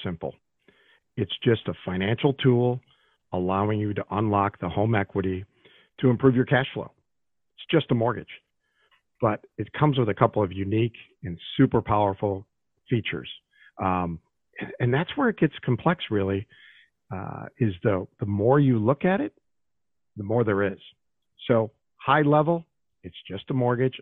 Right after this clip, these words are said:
allowing you to unlock some of the home equity. So I wanna hit a punch list of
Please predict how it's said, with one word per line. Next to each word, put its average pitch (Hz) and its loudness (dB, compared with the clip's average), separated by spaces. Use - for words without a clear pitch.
allowing 95 -2
you 95 -4
to 95 -8
unlock 90 -6
some 85 -4
of 82 -2
the 85 -2
home 85 -2
equity. 76 -10
So 110 4
I 120 2
wanna 147 4
hit 131 2
a 90 -8
punch 139 0
list 127 -2
of 95 -8